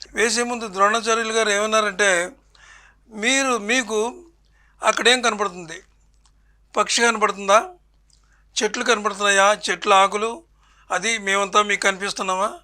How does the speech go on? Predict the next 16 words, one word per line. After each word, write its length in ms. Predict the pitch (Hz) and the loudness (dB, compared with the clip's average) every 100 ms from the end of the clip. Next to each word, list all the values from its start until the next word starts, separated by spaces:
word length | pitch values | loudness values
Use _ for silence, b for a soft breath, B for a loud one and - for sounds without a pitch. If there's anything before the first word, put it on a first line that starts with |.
| _ _ - | _ _ -6
అని 340 | 202 196 190 | -4 -4 -4
ఆయన 280 | - 165 170 | 0 0 0
అడిగాడనమాట. 800 | 156 185 175 185 170 156 139 131 - _ _ _ _ b b b b b _ - | -2 -2 -2 0 0 0 -6 -8 -18 _ _ _ _ b b b b b _ -2
అందరినీ 340 | 233 262 277 | 0 2 6
అడిగాడు, 320 | 285 226 220 202 | 6 6 6 6
అలాగే 400 | 202 202 190 - _ - | 6 2 -2 -10 _ -6
వరుసగా 360 | 190 220 185 - _ _ _ - | -2 0 -2 -4 _ _ _ -2
కౌరవులందరినీ 640 | 180 185 196 190 185 190 | 0 2 0 -2 -4 -2
అడిగాడు. 400 | 185 170 165 160 _ _ b b b b | -2 -2 -6 -8 _ _ b b b b
అందరూ 280 | 208 220 277 | -6 -2 -2
కూడా 180 | 254 240 | 2 2
ఒకే 260 | 220 208 247 | 4 2 0
సమాధానం 500 | 220 220 208 208 196 | 0 0 0 0 0
చెప్పారు. 400 | 185 147 147 - _ _ _ - - | -6 -6 -10 -10 _ _ _ -16 -10
అదేమిటంటే, 800 | 185 196 233 233 220 190 175 185 _ _ _ _ _ _ _ _ _ _ _ - | -2 0 4 2 4 2 2 -4 _ _ _ _ _ _ _ _ _ _ _ -6
"మాకు 640 | 214 233 240 254 208 - | 4 4 4 0 -2 -4